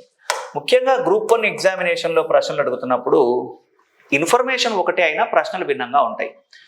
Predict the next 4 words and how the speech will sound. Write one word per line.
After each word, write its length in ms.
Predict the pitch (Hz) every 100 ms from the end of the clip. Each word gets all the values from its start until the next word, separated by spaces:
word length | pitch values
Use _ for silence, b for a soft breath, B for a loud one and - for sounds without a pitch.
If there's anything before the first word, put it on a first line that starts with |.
| b b -
అంటే, 120 | 202
for 160 | 202
example, 460 | 175 170 190 190 160 151 151 - b b b b b -
చర్చించండి, 840 | - 180 - 202 185 - 156 151